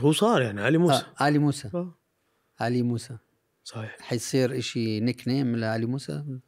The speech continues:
Speaker 1: لا، علي موسى أبو سروال. <laughs> بس
Speaker 2: اللي كان
Speaker 1: عملنا،
Speaker 2: اسمه أبو سروال.
Speaker 1: عملنا شفت، وكان أبو سروال علي موسى.
Speaker 2: آه.
Speaker 1: هسه صار علي موسى أبو سروال.
Speaker 2: حيضل أبو سروال.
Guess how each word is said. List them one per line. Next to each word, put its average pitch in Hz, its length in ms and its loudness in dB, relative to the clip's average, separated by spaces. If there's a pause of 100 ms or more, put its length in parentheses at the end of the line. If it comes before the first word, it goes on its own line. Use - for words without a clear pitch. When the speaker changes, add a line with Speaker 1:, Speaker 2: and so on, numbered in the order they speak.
(180)
Speaker 1:
لا، 123 400 0
علي 127 240 4
موسى 139 500 4
أبو 143 140 2
سروال. 131 340 0 (560)
<laughs> 160 540 -2
بس 131 280 6
Speaker 2:
اللي 131 120 4
كان 135 80 8
Speaker 1:
عملنا، 117 200 6
Speaker 2:
اسمه 139 300 4
أبو 131 80 6
سروال. 123 440 0
Speaker 1:
عملنا 143 240 4
شفت، 120 240 -2
وكان 127 300 2
أبو 127 80 2
سروال 135 280 4
علي 123 140 4
موسى. 120 280 0 (280)
Speaker 2:
آه. 107 260 0 (240)
Speaker 1:
هسه 117 220 -2
صار 120 180 0
علي 120 160 2
موسى 117 220 2
أبو 104 80 -4
سروال. 101 300 -2 (220)
Speaker 2:
حيضل 135 380 0
أبو 107 80 -2
سروال. 98 300 -8